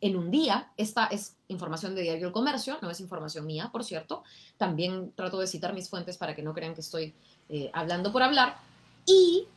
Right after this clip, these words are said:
eh, de hecho, la estimación que hace El Comercio en su nota sobre los fallecidos por covid diecinueve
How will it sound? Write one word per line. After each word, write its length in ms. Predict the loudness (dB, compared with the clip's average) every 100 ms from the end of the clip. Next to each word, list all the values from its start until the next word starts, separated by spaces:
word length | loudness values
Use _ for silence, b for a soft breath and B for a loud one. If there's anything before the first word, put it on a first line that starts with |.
| 4
eh, 800 | 10 12 12 10 6 6 4 0 4
de 420 | 12 12 12 6
hecho, 500 | 2 0 2 2 0 _ 0
la 160 | 4
estimación 580 | 4 4 4 4 0 -2
que 80 | 0
hace 200 | 0 0
El 80 | 0
Comercio 400 | 0 0 -2 -6
en 80 | -6
su 160 | -4
nota 260 | -2 -2 -2
sobre 240 | -2 -2
los 140 | -2 -2
fallecidos 480 | -4 -4 -4 -4 -4
por 160 | -4
covid 240 | -2 -2 0
diecinueve 640 | -2 -2 -4 -2 -4